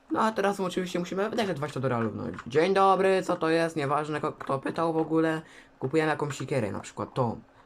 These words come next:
Czy ona będzie dobra? Sprawdźmy. Można je sprawdzić. Dwanaście, dwanaście dolarów. Nas, widzowie, na szczęście stać. Dobra, bierzemy tą siekierę. Proszę pana, jak chcą siekierę?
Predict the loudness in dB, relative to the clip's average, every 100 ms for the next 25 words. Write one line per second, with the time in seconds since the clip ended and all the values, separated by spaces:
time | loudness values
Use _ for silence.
0 | -20 -8 -4 -2 0 0 2 2 -2 -14
1 | -20 -8 -2 -2 -2 -4 -6 _ _ -20
2 | -20 -10 -4 0 0 0 0 0 -2 -10
3 | -2 0 2 0 -2 -2 -4 -14 _ -12
4 | -6 -6 -6 -4 -2 0 -2 -2 -4 -6
5 | -18 _ -6 0 2 0 -2 -12 -8 -6
6 | -4 -6 -4 -6 -4 -2 -4 -6 -20 -20
7 | -12 -4 -2 0 0 0 0 -6 -6 -4
8 | -4 -8 -20 -14 -8 -4 0 2 4 4
9 | 4 2 -2 -2 -4 -4 -2 0 2 2
10 | 0